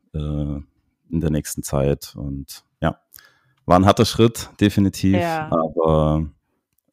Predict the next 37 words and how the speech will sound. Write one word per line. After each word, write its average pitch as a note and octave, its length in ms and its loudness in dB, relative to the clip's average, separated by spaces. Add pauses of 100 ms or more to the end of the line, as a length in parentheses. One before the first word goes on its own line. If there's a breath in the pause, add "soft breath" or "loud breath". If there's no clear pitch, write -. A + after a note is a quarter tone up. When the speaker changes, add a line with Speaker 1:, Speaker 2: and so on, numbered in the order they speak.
Speaker 1:
ähm, D2 680 -6
ich - 140 -14
glaube, D#2 320 2
man D2+ 140 0
muss D#2 160 -4
dann D2 140 -2
irgendwann D2 380 -2
einfach C#2 420 -4
Prioritäten F#2 600 0
setzen E2 480 -2
und D2 300 -6
das C#2+ 200 -8
habe D2+ 120 -6
ich - 60 -8
jetzt - 140 -12
gemacht. D2 360 -8 (840)
Fühlt - 180 0
sich F2+ 100 0
sehr, F2+ 100 4
sehr E2+ 140 2
gut G2+ 240 -2
an, F#2+ 260 6
obwohl E2+ 220 2
ich E2 60 0
natürlich E2+ 320 2
die, E2+ 240 -10
genau F2+ 380 6
das F2 280 4
eben, E2+ 320 4
<laughs> F2 320 2
worüber G2+ 300 6
ich F#2 80 2
auch E2+ 120 0
grad D#2+ 200 -4
spreche, F2+ 300 0
sehr F2 180 4
vermisse. F#2+ 480 0